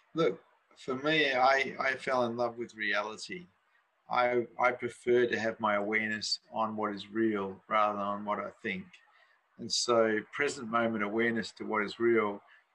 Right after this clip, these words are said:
was quite important to me, even as a boy. Uh, I also advocate watching the mind, because in watching the mind, you get to see through it. You get to see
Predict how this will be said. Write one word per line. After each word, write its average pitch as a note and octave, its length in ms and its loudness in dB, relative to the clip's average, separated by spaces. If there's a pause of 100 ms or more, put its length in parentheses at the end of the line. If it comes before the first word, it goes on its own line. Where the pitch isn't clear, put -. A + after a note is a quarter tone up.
(140)
was B2+ 120 -6
quite C#3 300 0
important A2+ 540 -4
to - 120 -12
me, G2+ 200 -8
even A#2 240 -2
as G2 160 -6
a F#2+ 60 -8
boy. F#2+ 400 -4 (1600)
Uh, A1+ 380 -6 (1900)
I A#2 260 0 (640)
also C3 540 -2 (120)
advocate A2 600 -4
watching A2+ 400 -4
the G#2+ 60 -12
mind, A2 420 -2 (580)
because A#2 380 -2
in A#2 140 -4
watching A#2 420 0
the G#2+ 100 -4
mind, G#2 260 4 (140)
you A2 100 -2
get G#2 220 -6
to - 100 -8
see G#2+ 260 -4
through B2 360 0
it. G2 80 -8 (140)
You A2+ 160 -12
get G#2+ 180 -8
to - 100 -16
see G#2+ 400 -2